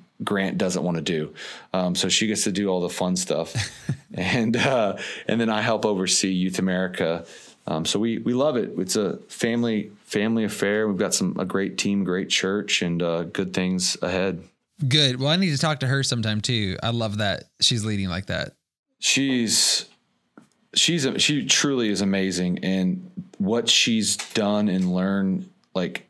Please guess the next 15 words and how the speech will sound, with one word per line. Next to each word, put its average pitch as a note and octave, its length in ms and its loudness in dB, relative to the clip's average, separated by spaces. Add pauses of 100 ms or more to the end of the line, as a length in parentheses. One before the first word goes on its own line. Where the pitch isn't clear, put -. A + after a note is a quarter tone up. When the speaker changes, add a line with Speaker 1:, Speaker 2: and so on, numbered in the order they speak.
Speaker 1:
the F#2 100 -2
amount G2 280 0
of - 60 -6
stuff - 260 0
she's F#2+ 180 2
had F2+ 120 0
to F2+ 60 -2
learn F#2 380 0
and E2+ 160 0
grow F#2 380 0
and E2 100 -2
stretch - 640 0
is, F2 500 0 (120)
like, F2 420 -2
it's G2+ 200 -2